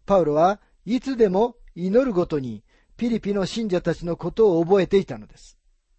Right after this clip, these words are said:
「あなた方すべて」という言い回しは、パウロが地域教会の中の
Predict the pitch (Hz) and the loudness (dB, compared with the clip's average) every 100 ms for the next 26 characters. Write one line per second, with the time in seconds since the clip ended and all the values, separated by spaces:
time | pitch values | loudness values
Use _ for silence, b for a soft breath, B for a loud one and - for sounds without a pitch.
0 | _ _ _ _ _ _ _ _ _ _ | _ _ _ _ _ _ _ _ _ _
1 | _ _ _ b b b b b b b | _ _ _ b b b b b b b
2 | - 170 233 262 226 202 170 156 - 262 | -8 -2 0 0 0 -2 -2 -4 -6 -6
3 | 285 - 175 175 185 160 165 165 147 135 | -4 -2 -2 -2 0 0 0 -2 -4 -6
4 | - 127 110 101 _ _ - 190 160 147 | -10 -12 -12 -14 _ _ -2 0 0 0
5 | 165 220 - _ - 226 262 - - 247 | 0 -2 -6 _ -12 -8 -8 -10 -10 -8
6 | 220 208 202 190 208 160 160 180 | -4 -4 -2 -2 -2 -2 -4 -6